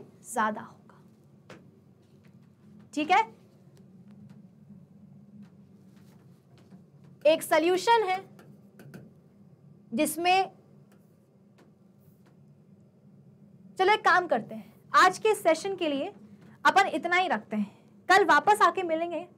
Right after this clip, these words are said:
और मिलकर के हम बात करेंगे पीएच की, ठीक है? ठीक है, आज के सेशन के लिए अपन इतना ही रखते हैं।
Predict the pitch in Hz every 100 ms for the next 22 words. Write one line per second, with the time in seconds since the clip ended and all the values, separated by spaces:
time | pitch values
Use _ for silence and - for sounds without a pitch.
0 | - _ _ _ 294 302 302 359 392 427
1 | 427 302 370 311 311 285 349 - 311 311
2 | 370 370 302 294 - 226 190 - - _
3 | _ _ _ 349 349 466 466 - _ -
4 | _ _ _ _ _ _ - _ _ _
5 | _ _ _ _ _ _ _ _ _ _
6 | _ - _ 370 392 453 - - 311 370
7 | - 440 427 339 403 392 370 330 392 392
8 | 302 359 294 320 311 294 208 - 202 -